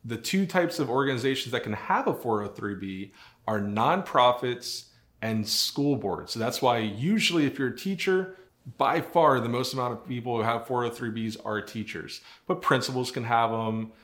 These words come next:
secretaries, administrators, uh, superintendents, cafeteria workers, they can all have four oh three Bs. Or if you work for a nonprofit, like a hospital, we'll usually see people with it,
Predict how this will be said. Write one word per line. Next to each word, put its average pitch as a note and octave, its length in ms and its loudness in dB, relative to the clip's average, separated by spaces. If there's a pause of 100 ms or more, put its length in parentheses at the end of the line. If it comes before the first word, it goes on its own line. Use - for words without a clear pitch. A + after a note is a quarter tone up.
secretaries, A2+ 1200 -2
administrators, A2 1300 -2 (240)
uh, F#2+ 160 2
superintendents, A#2+ 1600 -2 (180)
cafeteria C#3 560 4
workers, A#2+ 460 0
they A#2+ 120 0
can C#3 140 -2 (120)
all C3 260 6
have A#2 580 4
four G#2+ 220 2
oh G#2+ 80 0
three G#2+ 240 -4
Bs. B2+ 320 -2 (120)
Or E3 300 8
if - 80 -6
you C3 80 2
work B2+ 220 0
for A#2+ 80 2
a A2+ 40 0
nonprofit, A2+ 1000 2 (320)
like A2 300 4
a A2+ 100 2
hospital, C3 880 2
we'll A2+ 140 -4
usually A2 260 -2
see A2 220 -4
people A2 500 -2
with G#2 220 -6
it, A#2 260 -4